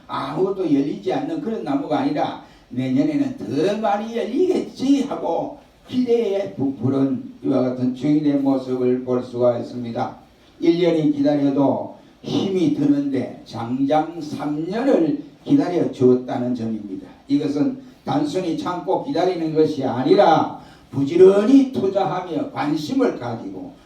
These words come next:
그리고 기다렸던 것을 볼 수 있습니다. 만약에 다른 나무 같으면 벌써 용서받지 못하고 찢겨 버려졌을 것입니다. 주인은 몹시 화가 났지만은 꾸준히 기다리며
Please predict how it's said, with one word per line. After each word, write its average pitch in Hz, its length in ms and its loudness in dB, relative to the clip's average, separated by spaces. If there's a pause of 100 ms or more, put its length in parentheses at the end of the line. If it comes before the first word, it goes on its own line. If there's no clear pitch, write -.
(100)
그리고 135 500 2
기다렸던 123 600 -4
것을 123 360 0
볼 113 160 -2
수 107 140 -8
있습니다. - 360 -10 (360)
만약에 220 500 4
다른 - 280 -2
나무 214 240 2
같으면 196 440 0
벌써 190 420 2
용서받지 185 680 -6
못하고 170 560 -6
찢겨 190 520 -2
버려졌을 180 640 -2
것입니다. 135 640 -2 (380)
주인은 254 440 2
몹시 277 400 4
화가 214 360 4
났지만은 165 840 2 (200)
꾸준히 220 600 2
기다리며 135 880 0